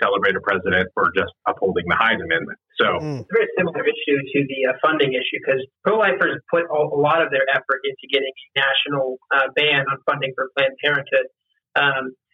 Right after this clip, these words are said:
Speaker 3: I think that, you know, when we, when we put our effort into that sort of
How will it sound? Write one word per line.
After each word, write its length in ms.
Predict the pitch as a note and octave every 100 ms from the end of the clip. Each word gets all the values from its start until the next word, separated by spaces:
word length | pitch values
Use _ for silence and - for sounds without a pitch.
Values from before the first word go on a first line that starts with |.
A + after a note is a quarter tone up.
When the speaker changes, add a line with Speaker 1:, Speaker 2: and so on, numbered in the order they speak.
| _ E3+
Speaker 3:
I 80 |
think 200 | E3 G#3+
that, 180 | F3+ E3+
you 100 | E3
know, 140 | D#3 C#3+
when 200 | D3+ F3
we, 180 | E3 -
when 120 | E3+
we 240 | E3+ D3+ D3+ _ G#3
put 120 | G#3+
our 160 | F#3 D3
effort 300 | D3+ - -
into 220 | D#3+ D#3 D3
that 160 | D#3 -
sort 140 |
of 80 | D3+